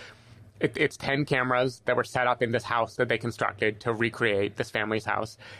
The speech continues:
And it is just watching people going from room to room, having conversations, draining all the emotion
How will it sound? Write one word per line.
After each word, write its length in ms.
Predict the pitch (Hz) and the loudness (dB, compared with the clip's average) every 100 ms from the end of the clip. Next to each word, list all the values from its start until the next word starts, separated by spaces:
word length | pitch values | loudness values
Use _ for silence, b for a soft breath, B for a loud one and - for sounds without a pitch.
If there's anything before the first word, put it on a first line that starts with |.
| B | B
And 160 | 143 131 | 0 2
it 100 | 131 | 4
is 180 | 131 117 | 4 2
just 240 | 135 - - 165 | -2 -2 -12 -10
watching 580 | 139 127 127 135 139 123 | 0 4 6 4 0 -2
people 400 | 127 113 113 110 | -2 0 2 2
going 420 | 110 113 113 120 | 2 4 4 2
from 220 | 117 117 | 0 0
room 180 | 113 117 | 2 0
to 120 | 110 | -2
room, 460 | 110 110 104 98 98 | -2 0 0 -4 -8
having 380 | - 120 113 113 | -8 -4 -2 -2
conversations, 800 | 113 117 110 107 117 107 107 110 | -2 -2 0 0 -2 -2 -4 -4
draining 640 | 110 117 120 131 135 123 | 0 2 2 4 2 2
all 400 | - 127 127 139 | 2 4 6 6
the 100 | 131 | 6
emotion 520 | 123 113 107 113 95 | 4 2 2 -2 -4